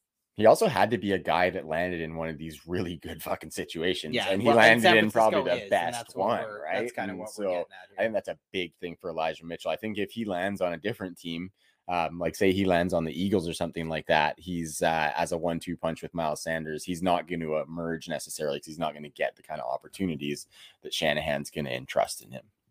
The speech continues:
Speaker 2: So one more guy I wanted to touch on from that group, uh, just because I don't think we're gonna hit on this backfield tonight, uh, or hadn't planned to, uh,
Speaker 1: Yeah, maybe just a smidgen.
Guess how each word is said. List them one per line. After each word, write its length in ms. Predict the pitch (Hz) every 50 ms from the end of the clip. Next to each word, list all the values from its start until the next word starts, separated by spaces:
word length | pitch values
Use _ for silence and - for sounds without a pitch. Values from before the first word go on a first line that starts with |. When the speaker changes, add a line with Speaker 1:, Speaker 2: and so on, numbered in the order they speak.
| _ -
Speaker 2:
So 340 | - - 160 151 143 143
one 500 | 139 139 127 123 127 127 127 147 175 190
more 220 | 208 214 208 185 143
guy 220 | 123 135 139 147
I 20 | 143
wanted 240 | 143 147 139 135
to 80 | 131 120
touch 300 | 107 - 131 123 - -
on 200 | 123 113 113 117
from 280 | - - 120 117 123 120
that 240 | 117 110 104 95
group, 340 | - 110 113 113 117 120 113 _
uh, 260 | 135 127 113 110 107 104
just 220 | 107 127 117 123
because 160 | 127 135 120
I 100 | 127 117
don't 300 | 113 117 120 127 131 120
think 160 | - 139 120
we're 80 | - 123
gonna 160 | 113 110 104
hit 160 | 101 123 120
on 100 | 127 120
this 140 | 107 107 -
backfield 500 | - - 90 113 - - 117 107 104 95
tonight, 460 | - - 104 107 104 107 107 104 - -
uh, 300 | - 98 98 95 92 95 85 -
or 140 | 101 98 98
hadn't 300 | 113 110 104 92 90 -
planned 340 | - 107 104 104 104 101
to, 380 | - 110 101 98 98 95 95 95
uh, 320 | 92 92 95 92 95 92 101
Speaker 1:
Yeah, 60 | 104
maybe 240 | 95 90 90 85 85
just 140 | 80 - -
a 200 | 78 - - 82
smidgen. 380 | 80 78 73 87 82 82 87